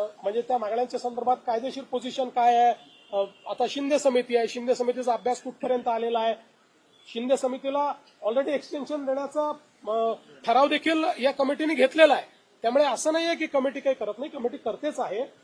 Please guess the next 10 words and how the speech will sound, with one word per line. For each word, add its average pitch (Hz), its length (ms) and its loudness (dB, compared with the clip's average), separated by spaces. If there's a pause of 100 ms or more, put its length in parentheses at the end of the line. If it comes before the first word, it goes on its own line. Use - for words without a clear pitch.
(240)
ही 269 120 -12
एम्पावर्ड 285 500 4
कमिटी 277 400 0
आहे, 165 100 -4
या 226 340 0
कमिटीला 254 640 -2
शासनाचे 262 500 -2
सगळे 269 220 2
अधिकार 277 340 4
आहेत. 233 120 4